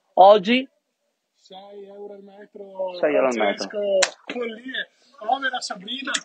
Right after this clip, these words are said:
Speaker 2: che dovrà rispondere a un miliardo di
Speaker 1: No,
Speaker 2: messaggi,
Speaker 1: eh,
Speaker 2: però
Speaker 1: perché, eh,
Speaker 2: non
Speaker 1: dicono,
Speaker 2: vede l'ora.
Speaker 1: no, è stra-, perché dicono non, non devi ripeterti sempre, no.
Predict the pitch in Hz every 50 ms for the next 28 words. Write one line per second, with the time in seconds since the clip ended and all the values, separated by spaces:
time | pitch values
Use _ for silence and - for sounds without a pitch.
0 | _ _ _ _ _ - - - - - - - - 240 233 302 311 214 220 233
1 | 247 240 - - - 226 233 247 254 233 214 202 196 196 202 202 - 202 202 208
2 | 202 190 180 190 143 139 131 127 131 143 160 - 196 208 208 208 208 208 196 190
3 | 190 - - 208 - 269 240 226 - 170 185 190 175 170 226 262 208 196 180 165
4 | 175 208 214 196 170 - _ 208 254 269 233 180 147 143 - 196 180 - - -
5 | - 156 - 180 170 214 202 233 214 202 185 175 175 180 185 196 196 180 175 175
6 | 160 190 214 214 208 - - - - 170 170 - 175 - - - - - 160 160
7 | 151 - 135 147 165 147 -